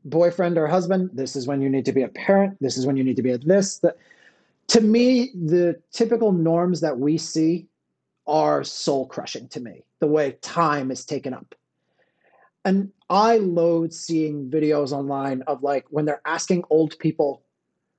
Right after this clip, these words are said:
"What do you wish you could have done differently?" It's like, "Oh, I would have, I wish I took more time to do this or travel more." When I, and I was like, "Dear God," it's a constant reminder to me that just keep doing what I'm doing now.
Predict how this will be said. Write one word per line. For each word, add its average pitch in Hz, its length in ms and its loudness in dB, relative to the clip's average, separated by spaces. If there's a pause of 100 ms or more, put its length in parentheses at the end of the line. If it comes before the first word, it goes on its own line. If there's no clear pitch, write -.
(320)
"What 170 300 2
do 180 100 0
you 165 100 2
wish 156 220 0
you 165 60 -2
could 170 100 2
have 135 100 -2
done 147 160 2
differently?" 156 320 0
It's 147 140 -2
like, 156 140 0
"Oh, 202 280 6
I 160 120 4
would 160 160 2
have, 151 240 -4 (1040)
I 143 100 -2
wish 156 220 0
I 160 100 0
took 160 300 -2
more 165 160 0
time 175 360 -2
to 160 80 0
do 160 140 0
this 202 360 0
or 156 100 0
travel 202 500 0
more." 180 240 2
When 170 100 -2
I, 165 160 0
and 170 100 -2
I 175 80 2
was 170 120 0
like, 165 220 -2 (580)
"Dear 233 280 4
God," 165 460 -2 (100)
it's 170 140 -4
a 170 40 -4
constant 254 480 -4
reminder 175 420 0
to 165 160 -6
me 147 380 -2
that 151 300 -2 (680)
just 277 220 2
keep 202 220 2
doing 185 220 4
what 170 120 2
I'm 156 160 0
doing 143 300 0
now. - 320 -12